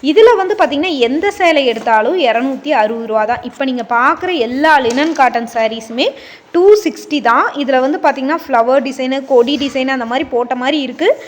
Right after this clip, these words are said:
இதுல வந்து லினன் காட்டன்லயே கொஞ்சம் ரிச்சா இருக்கிற கலெக்ஷன்ஸும் இருக்கு. அதையும் நான் வந்து காட்டுறேன், பாருங்க. பார்த்துட்டு உங்களுக்கு பிடிச்சிருந்ததுன்னா வந்து பாத்தீங்கன்னா, புக் பண்ணிக்கோங்க.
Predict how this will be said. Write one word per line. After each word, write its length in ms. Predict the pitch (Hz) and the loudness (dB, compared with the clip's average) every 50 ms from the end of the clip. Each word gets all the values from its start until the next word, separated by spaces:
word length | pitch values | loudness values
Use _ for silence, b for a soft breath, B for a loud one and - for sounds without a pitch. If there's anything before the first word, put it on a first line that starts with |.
| B B B B | B B B B
இதுல 220 | 311 330 370 359 339 | -4 0 2 4 4
வந்து 180 | 359 427 480 | 4 4 4
லினன் 320 | 415 349 339 339 403 427 415 | 4 4 4 2 0 0 2
காட்டன்லயே 460 | 403 349 320 330 330 320 381 415 415 | 2 2 2 2 0 0 -2 -2 0
கொஞ்சம் 460 | 403 330 277 294 349 359 381 403 370 | 2 2 2 2 0 0 -2 -2 -2
ரிச்சா 320 | 320 247 - - 359 359 | -2 -4 -6 -2 0 2
இருக்கிற 260 | 339 330 285 302 285 285 | 2 2 0 -2 -2 -2
கலெக்ஷன்ஸும் 600 | 285 269 262 262 - 285 269 262 330 392 339 285 262 | 0 -2 -2 -2 -4 -4 -4 -2 0 0 0 0 0
இருக்கு. 240 | 262 262 - 440 494 | -2 -4 0 2 4
அதையும் 420 | 403 247 233 226 285 320 381 370 | 4 4 4 4 2 0 0 0
நான் 120 | 311 262 | -2 -2
வந்து 200 | 233 233 233 269 - | -2 -2 -4 -4 -2
காட்டுறேன், 480 | - 247 226 226 226 233 220 220 247 269 | 0 2 2 2 2 0 -2 -4 -4 -2
பாருங்க. 640 | - 233 214 220 226 233 220 220 214 240 320 480 539 - B B B B B B B B - | -2 0 0 0 0 -2 -4 -6 -4 -2 -2 -4 -4 -8 B B B B B B B B 2
பார்த்துட்டு 380 | 302 311 311 320 330 339 285 | 4 4 6 4 2 0 0
உங்களுக்கு 420 | 403 403 359 320 311 - - 311 277 | -2 0 0 -2 -4 -4 -4 -4 -4
பிடிச்சிருந்ததுன்னா 640 | 330 - 370 370 330 302 302 294 285 277 330 392 | -4 -2 -2 -2 -2 -2 -2 -2 0 0 0 0
வந்து 220 | 370 302 277 269 | 0 0 -2 0
பாத்தீங்கன்னா, 440 | 277 302 262 233 254 254 302 339 285 | 0 -2 -2 -2 -2 -4 -4 -4 -4
புக் 180 | 277 - - - | -6 -8 -4 -2
பண்ணிக்கோங்க. 480 | 269 269 269 262 - 247 233 233 240 | -2 -2 0 -2 -2 -2 -2 -2 -2